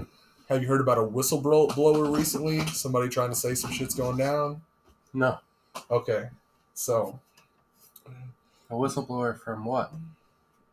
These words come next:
Speaker 2: Like, the government?
Speaker 1: The
Speaker 2: Or
Speaker 1: government, yes.
Speaker 2: Okay.
Speaker 1: He, that's where, that's where I'm gonna start with.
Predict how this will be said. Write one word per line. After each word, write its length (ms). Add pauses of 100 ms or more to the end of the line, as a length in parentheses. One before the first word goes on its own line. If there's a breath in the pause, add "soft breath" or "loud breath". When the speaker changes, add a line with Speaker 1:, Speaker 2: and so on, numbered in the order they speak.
(420)
Speaker 2:
Like, 260 (100)
the 80
government? 680
Speaker 1:
The 120
Speaker 2:
Or 20
Speaker 1:
government, 400
yes. 440
Speaker 2:
Okay. 100 (540 loud breath)
Speaker 1:
He, 240
that's 280
where, 160
that's 220
where 100
I'm 60
gonna 100
start 300
with. 160